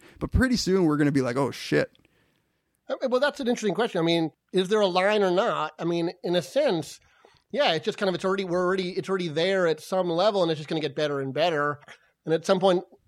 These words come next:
Speaker 2: we'll just take it for granted. Of course it's intelligent. I mean, you know, but that might be different than saying it's a person.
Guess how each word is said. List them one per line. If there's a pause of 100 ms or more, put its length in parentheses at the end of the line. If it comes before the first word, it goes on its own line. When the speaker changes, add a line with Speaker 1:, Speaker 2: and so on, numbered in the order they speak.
Speaker 2:
we'll
just
take
it
for
granted.
Of
course
it's
intelligent.
I
mean, (680)
you
know,
but (100)
that
might
be
different
than
saying
it's
a
person.